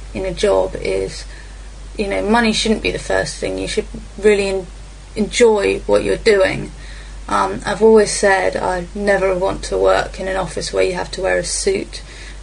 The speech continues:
where you have to be constricted and constrained. You know, I want to have my offices,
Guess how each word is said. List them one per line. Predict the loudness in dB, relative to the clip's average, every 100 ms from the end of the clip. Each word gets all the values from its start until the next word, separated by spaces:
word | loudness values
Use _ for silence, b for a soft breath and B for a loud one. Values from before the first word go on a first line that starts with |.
| -4
where | -2
you | -2
have | -2 -4
to | -8
be | -4 -4 -4
constricted | -6 -6 -4 -2 -2 -4 -8
and | -8 -8
constrained. | -8 -4 2 2 0 -4 -8 B B B B B -8
You | -4
know, | -2 0
I | 4 4
want | 2 0
to | 0 2
have | 4 2 0 -4 -2
my | -2 -2
offices, | -2 -6 -6 -6 -8 -10